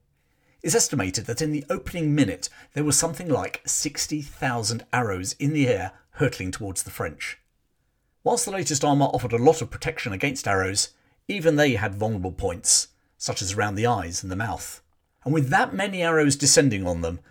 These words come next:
the odds of being struck in the face were pretty high. Thus, the French men-at-arms were forced to pull down their visors and bend their heads forward to protect their faces. But that drastically cut down their vision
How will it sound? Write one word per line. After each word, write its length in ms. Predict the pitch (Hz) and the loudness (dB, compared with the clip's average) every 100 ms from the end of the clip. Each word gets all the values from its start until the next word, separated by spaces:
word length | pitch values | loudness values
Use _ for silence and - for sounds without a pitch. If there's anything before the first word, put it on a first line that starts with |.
| _ - | _ 2
the 80 | 151 | 4
odds 180 | - | 4
of 60 | 170 | 2
being 120 | 165 | 0
struck 240 | 143 160 - | 2 0 0
in 60 | |
the 80 | 127 | 0
face 340 | - 120 90 - | 2 0 0 -2
were 200 | 139 87 | -2 -2
pretty 340 | - 139 101 | -4 -4 -4
high. 400 | 120 113 90 - _ _ _ _ _ - | -2 -2 -4 -10 _ _ _ _ _ 2
Thus, 320 | 156 214 - | 4 4 2
the 120 | - | 4
French 260 | 170 165 170 | 4 4 4
men-at-arms 540 | 160 151 143 113 117 - - | 2 4 4 4 0 -4 -4
were 100 | 151 | -2
forced 280 | 143 190 - | 0 0 0
to 40 | - | -2
pull 220 | - 156 | 0 2
down 180 | 143 139 | 6 6
their 100 | 123 | 6
visors 580 | 123 104 95 95 - - _ _ | 4 2 0 0 -2 -4 _ _
and 280 | - 180 139 | -4 -2 0
bend 200 | 156 139 | 2 4
their 120 | 135 | 4
heads 240 | 113 127 - | 4 2 0
forward 340 | 143 104 95 - - | 2 2 2 -4 -16
to 100 | - | -12
protect 260 | - 143 - | -6 -6 -2
their 100 | 110 | -2
faces. 680 | - 117 - 90 85 - - _ _ _ _ _ _ | 0 2 2 2 0 0 -4 _ _ _ _ _ _
But 140 | - - | -8 -6
that 540 | 113 123 202 131 - - _ _ | -2 2 2 2 -4 -8 _ _
drastically 760 | - 123 165 - - - 101 85 | -6 0 2 2 0 -6 -6 -6
cut 280 | - - | -4 -4
down 220 | - 104 104 | -2 -2 -2
their 120 | 104 | -2
vision 440 | 107 107 87 82 | -2 0 -2 -6